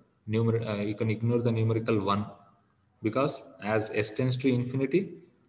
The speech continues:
as, uh, S tends to r into e power of j theta, where r tends to infinity,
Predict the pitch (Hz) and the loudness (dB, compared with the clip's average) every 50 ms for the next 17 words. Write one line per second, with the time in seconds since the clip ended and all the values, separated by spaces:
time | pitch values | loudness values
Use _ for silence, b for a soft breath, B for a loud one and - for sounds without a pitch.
0 | _ _ _ 107 107 107 104 - 104 110 110 110 - - 117 110 107 107 110 - | _ _ _ -4 -2 -2 -2 0 0 0 0 0 -2 -6 -6 -4 -2 -2 -2 -2
1 | - - 131 127 123 - - 156 196 - - - - - - - _ _ _ _ | -2 -2 0 0 -2 0 0 0 0 0 -2 -8 -12 -16 -20 -20 _ _ _ _
2 | _ _ - - _ - - - 113 113 113 120 123 127 127 123 127 123 123 127 | _ _ -20 -20 _ -20 -16 -6 -2 2 2 4 4 4 4 4 4 4 4 4
3 | 123 117 107 107 113 113 113 120 113 110 104 92 92 92 95 104 113 120 120 117 | 2 2 2 2 0 2 2 2 0 0 -2 -2 -4 -2 2 4 4 4 4 4
4 | 107 107 110 113 - - 117 117 113 - - 117 110 107 - - 110 107 - 95 | 2 2 2 2 2 0 -2 -2 -2 -2 0 0 0 -2 -2 -4 -6 -4 -2 -2
5 | - - | -2 -2